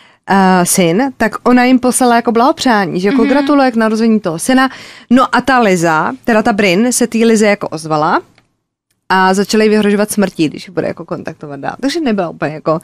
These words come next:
Speaker 2: Je.
Speaker 1: mentálně stabilní. A ty hádky teda se postupem času jako přiostřovaly. Phil teda podle svých přátel údajně často třeba, když se sešli jako doma, tak on přestíral třeba, že spí, aby se s ní jako nemusel hádat,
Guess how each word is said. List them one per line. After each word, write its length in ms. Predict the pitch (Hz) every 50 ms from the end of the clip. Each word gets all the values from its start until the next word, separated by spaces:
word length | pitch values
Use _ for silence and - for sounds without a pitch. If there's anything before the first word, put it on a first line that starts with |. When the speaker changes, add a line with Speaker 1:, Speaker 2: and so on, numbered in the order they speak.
| - - -
Speaker 2:
Je. 220 | 302 294 208 170 - - - - - - -
Speaker 1:
mentálně 580 | 196 214 214 214 220 226 - 208 196 196 208 226
stabilní. 600 | 220 - 220 190 170 175 180 196 226 240 277 359 392 _ _ _ _ _ _ _ _ _ _ _ _ _ _ _ _ _ _ -
A 80 | 208 214
ty 100 | - 302
hádky 500 | 269 240 233 226 - - - 247 247 247
teda 420 | - 254 254 240 240 240 247 - _ _ _ _ _ _ _ _ -
se 160 | - - 247
postupem 380 | 240 226 - - 202 240 226 220
času 200 | 226 220 - 226
jako 140 | 208 -
přiostřovaly. 760 | 220 - - - - - - - - 185 151 151 160 190 262 339 - _ _ _ _ _ _ - - - - - - - - _ _ -
Phil 160 | - 220 214
teda 200 | - 247 240 247
podle 260 | 240 - 233 226 233
svých 280 | 220 - - 226 226 -
přátel 460 | - - 233 208 208 - 220 226 214 -
údajně 360 | 202 202 202 196 202 214 233
často 280 | - - 208 - - 196
třeba, 220 | - - 214 196
když 260 | 196 202 202 - - -
se 160 | - - 214
sešli 260 | 196 - 175 - - 165
jako 180 | 156 - 151
doma, 300 | 147 185 226 254 254 254
tak 120 | 254 220 175
on 120 | 185 196
přestíral 500 | - - 196 - - - 190 190 196 196
třeba, 200 | - - 202 185
že 140 | 180 190 196
spí, 340 | - - - 214 196 196 - _ _ _ _ -
aby 100 | - 185
se 100 | - 185
s 80 | 175 -
ní 80 | 196
jako 140 | 185 - 196
nemusel 280 | 190 185 180 - 214 202
hádat, 360 | 190 202 208 226 196 165 -